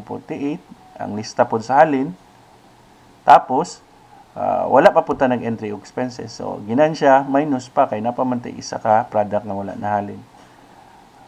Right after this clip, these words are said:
So, bahaw, one point five niya. Ah, point fifty lang dapat ni siya,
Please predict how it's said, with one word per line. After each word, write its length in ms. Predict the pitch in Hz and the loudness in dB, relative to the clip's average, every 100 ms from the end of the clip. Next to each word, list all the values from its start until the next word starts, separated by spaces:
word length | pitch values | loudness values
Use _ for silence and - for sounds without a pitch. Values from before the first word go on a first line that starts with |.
| - - - | -20 -20 -14
So, 480 | - 107 104 104 98 | -4 -2 0 -2 6
bahaw, 480 | 113 139 143 135 127 | 8 10 10 8 6
one 80 | 113 - | 2 -2
point 240 | 120 120 | -4 0
five 320 | 117 113 107 | 2 2 0
niya. 320 | 107 101 98 - _ _ _ - _ - | -8 -10 -10 -14 _ _ _ -20 _ -12
Ah, 800 | 101 101 101 92 - - - - - - | -8 -6 -6 -8 -8 -10 -12 -14 -10 -2
point 160 | 131 | -2
fifty 460 | 123 139 139 - 156 | -2 -6 -8 -4 4
lang 320 | 139 131 131 | 6 6 6
dapat 320 | 123 123 131 | 6 6 0
ni 80 | 139 | -2
siya, 240 | 139 123 | 0 2